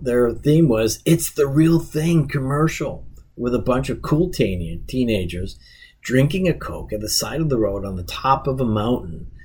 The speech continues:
next to a Volkswagen Bug. That was super cool. I was living in Mexico at the time. And I totally associated with that. And it stuck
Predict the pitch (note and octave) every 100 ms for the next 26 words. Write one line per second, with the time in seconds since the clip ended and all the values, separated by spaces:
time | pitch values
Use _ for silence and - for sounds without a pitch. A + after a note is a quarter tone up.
0 | - _ - D#3 - F#3 D#3+ F#2 F2+ -
1 | - A#2 D3 D#3+ - - C4+ - - -
2 | F#3+ E3 - - - - - - - B2
3 | G2+ B2 C3+ C#3+ D3 D3+ D3+ G3 - F3+
4 | A2+ - - - - - - - _ _
5 | _ _ _ _ _ _ _ _ A#2 C#3
6 | C#3 - E3+ D3+ - B2 F#2+ - F#2 E2+
7 | - E2+ D#2 D#2+ - F2 - B2+ C#3 C#3+
8 | - - D#3+ -